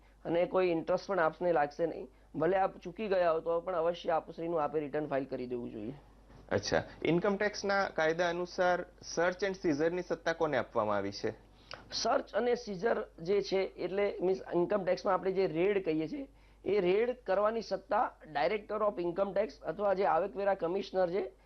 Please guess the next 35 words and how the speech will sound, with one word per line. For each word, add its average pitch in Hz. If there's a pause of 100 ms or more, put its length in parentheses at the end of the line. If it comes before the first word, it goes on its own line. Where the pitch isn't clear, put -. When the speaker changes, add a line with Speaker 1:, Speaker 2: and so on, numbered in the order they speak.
(200)
Speaker 1:
એમને 196
આપવામાં 175
આવે 165
છે 208
અને 220
યોગ્ય 196
માહિતી 208
લઈ 202
અને 196
એમને 220 (220)
પાકી 196
ખાતરી 190
હોય 185
કે -
અહીંયા 220
કોઈક 262
આવકનો 196
મોટો 165
સ્ત્રોત 214
જે 190
છુપાવવામાં 190
આવે 156
છે 147 (380)
તો 214
જ 190
એ 190
કેસમાં 180
એ 175
રેડ 165
યા 160
સર્ચ 160
ને 160
ઇન્વેસ્ટિગેશન્સ 143
કરે 113
છે. -